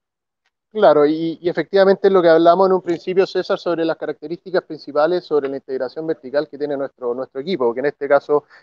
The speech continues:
el noventa por ciento de sus componentes principales es de marca J C B. Y como tú dices, que efectivamente esta integración vertical, eh, entre el eje delantero y el eje trasero también beneficia, en este caso, al cliente que solamente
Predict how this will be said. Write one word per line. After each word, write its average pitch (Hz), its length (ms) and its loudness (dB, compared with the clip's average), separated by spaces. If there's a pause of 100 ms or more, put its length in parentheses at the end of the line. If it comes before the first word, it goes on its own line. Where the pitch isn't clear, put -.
el 139 140 -6
noventa 151 340 -4
por 151 140 2
ciento 156 480 -2
de 139 80 -6
sus - 140 -18
componentes 139 440 -14
principales 147 580 -2 (280)
es 139 140 -6
de 131 80 -8
marca 139 260 -6
J 127 240 -6
C 127 140 -12
B. 131 180 -4 (280)
Y 127 120 -8
como 139 180 4
tú 147 120 4
dices, 165 240 2
que 151 80 -4
efectivamente 156 720 2 (120)
esta - 200 0
integración 151 480 -4
vertical, 151 600 2 (140)
eh, 139 380 0
entre 139 460 -2
el 143 80 0
eje 147 160 -6
delantero 151 440 -8
y 147 60 -6
el 143 80 -8
eje 143 160 -12
trasero 147 460 -8 (220)
también 170 300 -6
beneficia, 180 580 2 (220)
en 139 80 -8
este 151 180 -4
caso, 165 200 0
al 156 80 -2
cliente 170 500 -2
que 147 160 -4
solamente 151 720 -4